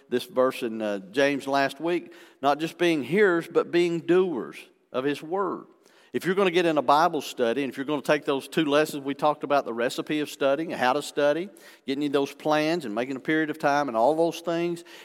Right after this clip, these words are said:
here's the key to it, I'm gonna tell you, is if you're gonna do it, you're not just gonna study it and you're just gonna get information overload and get a bunch of stuff and information so you can appear to be smart on God's Word. God forbid that I do that. I don't wanna be one of those that, uh,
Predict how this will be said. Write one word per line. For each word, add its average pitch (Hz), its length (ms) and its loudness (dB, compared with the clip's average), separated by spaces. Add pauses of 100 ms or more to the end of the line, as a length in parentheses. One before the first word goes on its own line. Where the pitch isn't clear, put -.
here's 190 200 -2
the 196 100 -2
key 196 220 -6
to 170 120 -4
it, 135 80 0
I'm 131 120 0
gonna 139 100 -8
tell 113 180 -2
you, 104 240 -4 (540)
is 143 240 2
if 135 100 -2
you're 143 100 -2
gonna 151 220 2
do 180 280 4
it, - 140 -6 (300)
you're 147 120 0
not 160 180 6
just 156 160 -4
gonna 165 160 2
study 175 400 4
it - 100 -2
and 135 80 -4
you're 135 120 -2
just 135 180 -10
gonna 151 140 0
get 147 140 0
information 156 540 2
overload 143 480 4
and 123 100 -4
get 160 140 2
a 151 40 4
bunch 151 220 0
of 143 60 -10
stuff 151 300 2
and 135 100 0
information 147 480 0
so 151 140 0
you 147 160 -4
can 131 120 -4
appear 156 260 0
to 131 80 -4
be 135 120 -2
smart 151 380 0
on 131 120 -4
God's 147 300 2
Word. 165 380 0 (760)
God 156 240 6
forbid 143 380 2
that 120 100 2
I 123 140 6
do 120 220 -2
that. 82 280 -10 (840)
I 170 40 6
don't 214 120 4
wanna 175 100 4
be 143 180 2
one 131 200 0
of 127 80 2
those 127 180 4
that, 82 480 -10
uh, 62 260 -10